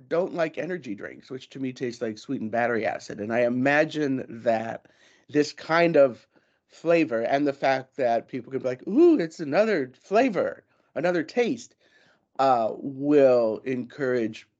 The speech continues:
people to try it more. I could see it popping up in energy drinks, for example, um, 'cause millennials and, uh, Gen Z like flavors that are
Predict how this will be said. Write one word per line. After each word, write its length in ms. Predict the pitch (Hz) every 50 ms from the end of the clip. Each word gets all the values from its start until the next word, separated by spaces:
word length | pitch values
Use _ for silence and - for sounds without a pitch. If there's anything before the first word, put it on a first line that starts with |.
| _ _ _
people 320 | - 160 143 - 131 120
to 80 | 104 101
try 300 | 101 - 160 151 151 147
it 120 | 139 -
more. 300 | 139 143 139 139 139 135
I 120 | 123 120 117
could 380 | - - 110 110 117 113 -
see 240 | - - - 120 113
it 100 | 110 -
popping 360 | - 120 101 101 131 110 104 98
up 220 | 98 101 - -
in 240 | - - 117 104 107
energy 400 | - 123 127 117 117 117 117 113
drinks, 480 | 110 110 110 110 107 107 - - - - _ _ _ _ _ _ _ _ _ _ _ _ _ _ _
for 160 | - 131 123 120
example, 560 | 117 107 104 98 98 - 117 107 101 101 107 110 - _ _ - _
um, 440 | 123 117 113 107 107 107 110 110 113
'cause 600 | - - 143 131 127 123 120 117 113 - - - - _ _ 131
millennials 640 | 139 135 143 139 151 170 165 165 170 165 151 156
and, 380 | 160 135 131 131 127 127 123 113
uh, 300 | - - - 117 113 117 135
Gen 340 | 127 - 135 135 135 135 127
Z 340 | 123 127 131 135 160 185 -
like 440 | - 117 113 117 127 143 170 - - _ - 90 _ _ _ _ _ _ _ _ _ _ _
flavors 680 | _ - - - 151 147 151 147 165 160 156 156 147 139
that 340 | 147 143 139 139 135 123 -
are 360 | 127 127 123 123 123 120 117